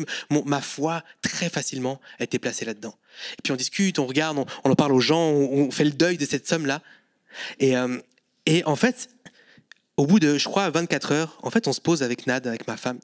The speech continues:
on prie, on remet ça entre les mains de Dieu. Et puis on prie le Dieu qui pourvoit.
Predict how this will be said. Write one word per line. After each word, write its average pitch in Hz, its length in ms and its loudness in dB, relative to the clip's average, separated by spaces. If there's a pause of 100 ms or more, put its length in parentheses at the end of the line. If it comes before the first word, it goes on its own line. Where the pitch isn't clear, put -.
(320)
on 127 120 -2
prie, 143 380 -2 (500)
on 127 60 -10
remet 131 140 2
ça 196 100 0
entre 185 120 -2
les 156 40 -2
mains 147 120 0
de 127 100 2
Dieu. - 320 -8 (580)
Et - 60 -14
puis 180 120 -2
on 175 60 2
prie 185 140 -2
le 165 60 -2
Dieu 156 140 2
qui - 120 -6
pourvoit. 113 400 -4